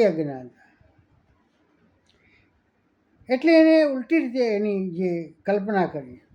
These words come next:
અધ્યાસ આ બધાને ટૂંક સાર એટલો જ છે કે એકનો અન્ય ધર્મો રૂપે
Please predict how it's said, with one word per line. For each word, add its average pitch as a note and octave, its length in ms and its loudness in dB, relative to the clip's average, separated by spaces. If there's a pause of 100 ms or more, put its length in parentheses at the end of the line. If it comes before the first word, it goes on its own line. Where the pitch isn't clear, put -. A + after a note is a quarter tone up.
(760)
અધ્યાસ A3 440 2
આ B3 200 -2
બધાને G#3+ 420 -2
ટૂંક B3+ 320 -8
સાર A#3 220 2
એટલો A3+ 320 0
જ C#4 60 -6
છે F#3+ 180 -2 (420)
કે B3+ 100 -2 (160)
એકનો C4 380 2 (480)
અન્ય C4 340 4
ધર્મો G3+ 540 2
રૂપે F#3 420 0